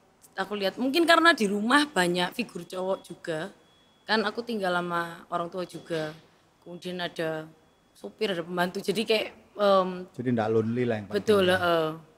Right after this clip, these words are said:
Speaker 1: Jadi juga ya sering main bola lah, apa, sama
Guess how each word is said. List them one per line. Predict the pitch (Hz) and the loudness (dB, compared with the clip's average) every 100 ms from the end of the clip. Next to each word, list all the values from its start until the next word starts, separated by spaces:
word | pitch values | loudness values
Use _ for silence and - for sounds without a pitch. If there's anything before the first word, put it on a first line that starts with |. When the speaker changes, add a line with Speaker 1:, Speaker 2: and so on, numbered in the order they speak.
| _ _ _ _ _ _ - | _ _ _ _ _ _ -10
Speaker 1:
Jadi | 175 202 214 | -8 -6 -6
juga | 202 - 180 175 - - - | -6 -2 0 0 -2 -20 -6
ya | 185 | -2
sering | 170 247 269 | -2 0 0
main | 254 226 | 2 0
bola | 214 202 240 254 240 | -2 0 0 2 2
lah, | 247 240 226 | 2 2 0
apa, | 220 226 | 0 -2
sama | 208 185 180 185 | -2 -4 0 0